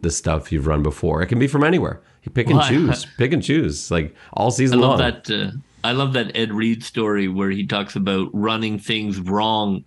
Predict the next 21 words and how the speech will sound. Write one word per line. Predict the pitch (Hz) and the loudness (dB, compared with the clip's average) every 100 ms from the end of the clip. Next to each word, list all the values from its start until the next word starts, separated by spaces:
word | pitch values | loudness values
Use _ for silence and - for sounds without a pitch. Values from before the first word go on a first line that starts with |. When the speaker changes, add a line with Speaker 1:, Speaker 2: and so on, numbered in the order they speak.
| - | -6
Speaker 2:
on | 101 98 | -2 -2
purpose | - 120 120 107 90 - | -2 -2 -2 -2 -2 -4
Speaker 1:
<laughs> | 73 | -4
Yeah. | 76 - - - | -4 -8 -20 -10
Speaker 2:
because | 104 113 | -4 -2
he | 107 | -2
knew | 110 113 117 | -2 0 0
Peyton | 98 117 98 | 0 -4 -2
Manning | 107 107 104 101 | -4 -2 -2 -4
studied | - 104 98 92 | -2 -2 -2 -2
film. | 113 101 92 90 _ _ _ _ _ _ | -2 -2 -2 -6 _ _ _ _ _ _
So | - 104 | -4 -2
he | 101 | 0
would, | 104 104 104 | 0 0 0
he | 107 110 | 0 -2
would | 107 101 | -2 -4
purposely | 131 143 147 139 123 110 98 | -2 -2 0 -4 -2 -2 0
mix | 104 117 - | -2 -2 -2
in | 120 120 107 95 98 - _ _ _ _ _ _ - - | -2 0 0 -2 -6 -12 _ _ _ _ _ _ -10 -8
wrong | 113 110 117 117 113 104 | -4 0 2 2 0 -2
plays | 117 113 101 - - | 0 0 0 -4 -10